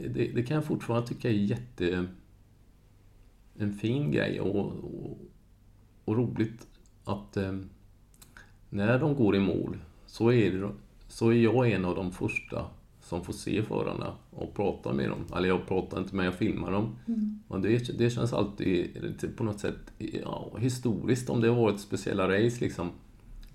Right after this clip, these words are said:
Speaker 1: Att jag får vara på plats och se arga, ledsna,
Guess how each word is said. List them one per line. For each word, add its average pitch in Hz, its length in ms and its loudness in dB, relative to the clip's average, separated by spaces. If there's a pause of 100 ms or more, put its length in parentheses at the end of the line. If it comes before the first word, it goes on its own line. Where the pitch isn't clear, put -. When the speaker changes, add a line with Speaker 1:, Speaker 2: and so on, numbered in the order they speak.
(380)
Speaker 1:
Att - 340 -8 (680)
jag 90 180 0
får 107 180 -2
vara 92 260 6
på - 80 -2
plats - 640 -8 (420)
och - 440 -4 (480)
se 104 560 2 (960)
arga, 95 560 -2 (640)
ledsna, 95 640 -4